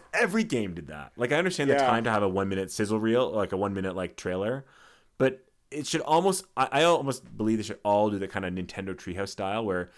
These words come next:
Speaker 1: show us, you know, three to five minutes of trailers of your five games today, Xbox, but then have an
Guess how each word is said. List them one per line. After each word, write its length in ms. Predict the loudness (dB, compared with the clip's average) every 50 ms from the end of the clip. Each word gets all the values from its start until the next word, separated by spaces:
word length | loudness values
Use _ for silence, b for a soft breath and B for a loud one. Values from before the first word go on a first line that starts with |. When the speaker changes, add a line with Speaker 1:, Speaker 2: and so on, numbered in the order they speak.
| b b b b
Speaker 1:
show 280 | b 0 2 2 2
us, 180 | 2 0 -2 -8 -16 -20 -20 -14 -8
you 80 | -4 -2
know, 260 | 0 0 0 0 -2
three 460 | -4 -8 _ -4 -2 0 2 2 2
to 80 | 0 0
five 320 | 0 2 2 2 2 2
minutes 200 | 0 -2 -2 -4
of 120 | -4 -6
trailers 400 | -4 -2 -2 0 2 0 0 0
of 180 | 0 -2 -2 -6
your 160 | -6 -4 -4
five 320 | -2 -2 -2 -4 -4 -4 -6
games 300 | -8 -8 -8 -8 -10 -10
today, 260 | -12 -8 -6 -4 -4
Xbox, 600 | -4 -6 -6 -8 -6 -6 -6 -6 -10 -14 -18 -18 b b b b b b b
but 100 | 0 0
then 120 | 0 0
have 140 | 2 0 0
an 140 | 0 -2